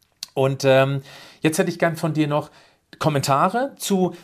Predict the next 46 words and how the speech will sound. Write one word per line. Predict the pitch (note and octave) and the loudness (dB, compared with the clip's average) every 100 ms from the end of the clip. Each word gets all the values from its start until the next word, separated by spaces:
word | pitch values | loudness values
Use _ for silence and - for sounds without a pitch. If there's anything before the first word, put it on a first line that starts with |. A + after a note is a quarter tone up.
| - | -10
was | C#3 G#3 - - | -4 -2 -4 -12
fehlt | - - C4 C#4 G3+ F3+ | -12 -4 0 0 -2 0
dir | D#3 B2 A2 | 2 2 0
speziell | - E3+ E3 - G3+ G#3+ | -6 -6 -4 0 0 2
noch | G#3 | -2
an | F#3 D#3 | -4 -6
Blutwerten? | D#3 G#3 B3+ C#3+ C#3+ D#3 E3 A3 | -6 -4 -6 -2 0 0 -2 -4
Vielleicht | E3 E3+ F#3 | -2 -2 0
habe | F#3+ | -2
ich | - | -2
irgendwas | - G#3 G3 F#3+ - | -4 -2 0 0 -4
total | - E3+ E3+ F#3+ | -8 -4 0 2
Relevantes | G3+ F#3+ F3 F3 E3+ | 4 4 2 0 -4
vergessen. | D3+ C#3 E3 F#3 G3 | -4 -2 -2 -2 -4
Wenn | F3 | -2
ich's | E3+ | -2
dann | F3 D3 | -4 -2
selber | D#3+ G#3 | 0 0
in | G3+ | 0
den | |
Kommentaren | F#3+ F#3 F3+ E3 E3 | -2 -4 -2 -2 0
lese, | E3+ F3 | -2 -4
denke | F#3+ F#3 | -6 -10
ich, | - - | -14 -2
„Oh | C#4+ C4+ A#3+ | 0 0 -4
ja, | B3+ F#4+ F#4 | -6 -6 -6
stimmt, | - A3+ G3+ | -8 -6 -8
genau | G#3 G3 F3+ | -10 -10 -6
das | - - - | -6 -6 -8
hat | D#3 | -6
noch | D#3+ - | -6 -6
gefehlt.“ | C#3 - F3 - - - - | -8 -4 -4 -6 -2 -2 0
Du | E3+ | -4
bringst | - G#3+ - | -4 -6 -2
vielleicht | D3 F#3+ | -2 0
auch | - C4+ | 0 0
schon | - - | -2 -4
einiges | C3+ F3 F#3 F3 | -2 -2 -4 -6
an | E3 | -4
Erfahrung | E3 E3 D3+ C#3+ F#3 | -2 0 -2 -2 -6
mit. | G3+ - | -6 -4
Andere, | D#3+ F3 F3 E3+ D#3+ D#3 - - | -2 -2 0 0 2 2 0 -4
eine | D#3 | -2
andere | G3 A3 D#3 | 0 0 -2
Frage | - B2 B2+ | 0 0 0
wäre, | C#3 D#3 F3+ | 0 0 -2